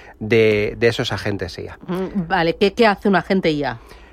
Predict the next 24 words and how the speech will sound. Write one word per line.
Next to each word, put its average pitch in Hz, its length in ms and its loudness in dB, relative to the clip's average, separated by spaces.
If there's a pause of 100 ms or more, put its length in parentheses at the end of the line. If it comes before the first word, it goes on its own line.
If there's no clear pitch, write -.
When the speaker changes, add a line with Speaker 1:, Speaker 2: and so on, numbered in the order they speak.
(460)
Speaker 1:
Reaccionar 113 460 2
al 104 100 0
entorno. 98 420 -8
La 123 120 0
diferencia 139 420 2
fundamental 151 520 4
Speaker 2:
O - 20 0
sea, 180 80 4
Speaker 1:
entre 180 100 0
un 139 60 4
Speaker 2:
toma 240 160 4
Speaker 1:
robo-advisor 147 400 4
Speaker 2:
decisiones. 180 340 -4 (160)
Speaker 1:
toma 143 280 0 (100)
acciones. 123 720 -2 (500)
Las 110 300 0
acciones 160 520 2
pueden 123 280 0
ser 131 240 2
tomar 107 240 -2
una 110 160 0
decisión 113 320 -2
por 123 140 2
ti, 240 180 0